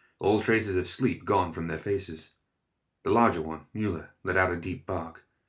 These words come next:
Cooper laughed, rubbing the dog's head as he threw the hunting rifle easily over a shoulder. "What are you hunting?"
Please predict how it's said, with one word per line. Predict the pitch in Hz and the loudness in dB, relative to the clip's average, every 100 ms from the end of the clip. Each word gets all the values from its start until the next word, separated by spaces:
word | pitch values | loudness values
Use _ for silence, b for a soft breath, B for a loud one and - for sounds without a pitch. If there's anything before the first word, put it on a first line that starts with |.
| _ _ _ _ | _ _ _ _
Cooper | - 104 85 | 2 2 2
laughed, | 92 95 82 - - _ _ _ - | 2 2 -2 -10 -20 _ _ _ 4
rubbing | 104 107 101 | 6 6 4
the | |
dog's | 98 98 92 | 2 2 0
head | 117 98 82 | 0 0 0
as | 82 | -4
he | 90 | -4
threw | 95 92 | 2 4
the | 85 | 4
hunting | 101 92 90 | 0 -2 -2
rifle | 85 82 - 80 | 0 0 -2 -2
easily | 98 87 85 | -2 -4 -4
over | 82 80 73 | -4 -4 -4
a | |
shoulder. | - 98 90 82 80 _ _ _ _ _ _ _ _ _ _ _ _ _ _ _ _ _ _ _ | -6 -6 -6 -6 -12 _ _ _ _ _ _ _ _ _ _ _ _ _ _ _ _ _ _ _
"What | 98 117 | 0 4
are | 135 | 6
you | 104 | 4
hunting?" | 101 123 - 82 | 4 0 0 -10